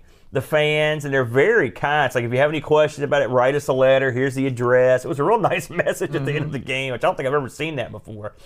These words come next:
Speaker 1: Uh, i-, uh, in all the times we've been doing this, where they were like, "Here's our address. You know, feel free to write us a letter."
Speaker 2: Mm-hmm.
Speaker 1: So I think that, I thought that was cute.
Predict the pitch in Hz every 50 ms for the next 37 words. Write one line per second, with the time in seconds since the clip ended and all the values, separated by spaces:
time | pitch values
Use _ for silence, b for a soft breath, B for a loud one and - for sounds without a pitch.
0 | B B B B B B B B - 120 120 - - 147 139 - 127 135 123 120
1 | 117 - 131 127 127 135 139 151 139 127 - 147 139 139 127 131 120 113 127 120
2 | 113 135 156 175 160 123 117 110 123 117 120 120 120 120 123 120 - 196 240 233
3 | 226 196 151 123 110 127 123 110 101 - - - 127 160 170 - - - 320 311
4 | - 302 254 190 170 165 160 143 - 127 123 127 127 127 120 101 113 131 131 117
5 | 113 110 B B B B B - - 151 185 175 190 160 - 147 143 175 175 160
6 | - 151 139 131 113 113 - - - 117 113 110 107 -